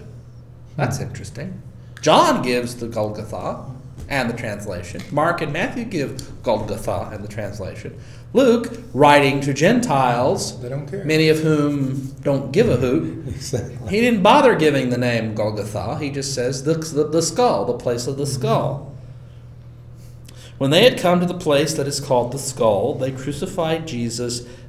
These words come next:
Speaker 1: there with the criminals, one on his right hand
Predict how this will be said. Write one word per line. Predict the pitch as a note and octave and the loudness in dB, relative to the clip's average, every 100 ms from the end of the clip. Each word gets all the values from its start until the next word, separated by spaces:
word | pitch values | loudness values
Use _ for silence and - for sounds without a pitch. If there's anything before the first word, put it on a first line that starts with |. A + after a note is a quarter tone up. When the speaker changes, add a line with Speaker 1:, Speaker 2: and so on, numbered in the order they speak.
| - | -12
Speaker 1:
there | A2 B2 A#2+ B2 B2 C3 C3 G#2+ | 0 4 6 4 4 0 -6 -2
with | A2+ A2 - | -2 -2 -6
the | B2 | -2
criminals, | E3+ D3 A#2 F#2+ C2 - - - - - | 0 0 0 -4 -8 -10 -12 -16 -18 -8
one | A2 A2+ A2+ | 2 4 4
on | C3+ C3+ | 2 0
his | E3 A#2+ | -2 0
right | B2 A2+ A2+ | 2 2 0
hand | A2+ A2+ G#2+ G#2+ A#2 | -4 -4 -4 -6 -10